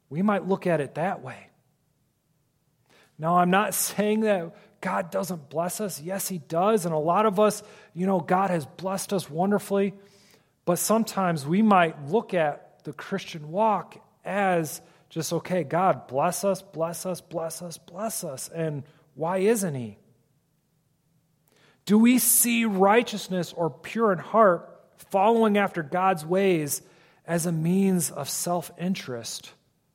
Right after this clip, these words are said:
for ourselves, or righteousness, being pure in heart, for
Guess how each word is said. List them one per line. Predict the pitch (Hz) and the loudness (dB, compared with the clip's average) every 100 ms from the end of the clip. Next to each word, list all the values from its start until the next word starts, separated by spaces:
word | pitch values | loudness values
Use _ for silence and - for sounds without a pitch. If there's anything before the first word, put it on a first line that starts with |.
| _ _ _ | _ _ _
for | - 143 | -16 -12
ourselves, | 127 - - 180 190 135 135 - - _ _ _ _ _ _ _ _ | -10 -10 -12 -10 -10 -10 -12 -16 -20 _ _ _ _ _ _ _ _
or | - 240 214 175 175 - - - _ _ _ _ _ | 2 6 8 6 2 -6 -20 -20 _ _ _ _ _
righteousness, | 135 156 220 - 196 - 143 123 117 - - - _ _ _ - | -10 0 0 0 -4 -4 -8 -8 -8 -12 -14 -18 _ _ _ 0
being | 196 175 | 2 2
pure | 135 - 202 196 | -2 -8 -2 -2
in | 151 | -4
heart, | - 190 190 135 127 - _ _ _ _ | -6 -2 2 2 0 -12 _ _ _ _
for | - - 139 | -20 -12 -12